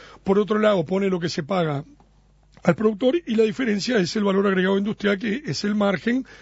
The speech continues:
y los costos productivos. Pero si vamos al índice de ingresos, entre el dos mil siete y el dos mil doce, el valor en dólares, en, en dólares, eh, no moneda contante, en dólares reales, subió un setenta y cuatro por ciento. O sea,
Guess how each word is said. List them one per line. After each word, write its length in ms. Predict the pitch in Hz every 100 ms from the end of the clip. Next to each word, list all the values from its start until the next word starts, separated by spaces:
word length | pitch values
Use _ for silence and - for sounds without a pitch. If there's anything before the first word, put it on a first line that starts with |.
| -
y 100 | 180
los 100 | 160
costos 300 | - 180 -
productivos. 520 | 160 147 143 - - - - - -
Pero 140 | 208
si 100 | 233
vamos 280 | 320 311 220
al 100 | 220
índice 320 | 240 190 175
de 80 | 165
ingresos, 440 | 160 147 - 175
entre 280 | 202 190 190
el 100 | 196
dos 120 | 202
mil 200 | 247 320
siete 480 | - 196 143 - - - - - -
y 80 | 196
el 80 |
dos 120 | 196 208
mil 200 | 330 233
doce, 400 | 151 - 175 - _ _ _ _ - - - _ -
el 120 | 208
valor 400 | 214 240 349 - _ _
en 200 | 214 220
dólares, 680 | 269 226 151 131 135 - - _ _ _
en, 260 | - 165 247
en 200 | 175 185
dólares, 520 | 202 247 262 185 -
eh, 380 | 196 156 156 233 190
no 280 | 226 208
moneda 260 | 220 220 214
contante, 420 | 190 185 160 160
en 80 | 220
dólares 320 | 233 254 180
reales, 540 | 196 196 175 226 - - - - - -
subió 320 | - 208 214
un 60 | 302
setenta 340 | 247 170 147
y 40 | 156
cuatro 240 | 165 156
por 120 | 139
ciento. 400 | 226 208 123 - _ _ _ -
O 80 | 165
sea, 300 | 175 139